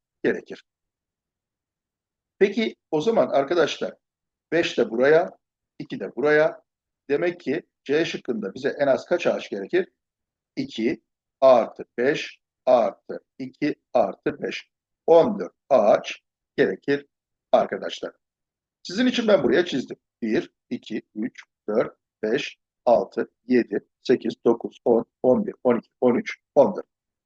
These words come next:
Yani en az kaç ağaç gerekirmiş arkadaşlar? On dört ağaç gerekir. Şimdi bir başka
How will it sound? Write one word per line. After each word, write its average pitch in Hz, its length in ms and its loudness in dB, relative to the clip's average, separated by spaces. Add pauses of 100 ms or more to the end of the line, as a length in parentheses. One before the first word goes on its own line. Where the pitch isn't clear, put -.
(140)
Yani 104 360 4
en 165 140 4
az 113 240 2
kaç - 260 2
ağaç - 300 0
gerekirmiş 165 460 0
arkadaşlar? 151 600 0 (640)
On 127 260 6
dört - 200 -12
ağaç - 540 4 (320)
gerekir. - 360 0 (1900)
Şimdi 262 400 -2 (640)
bir 220 160 2
başka 165 440 0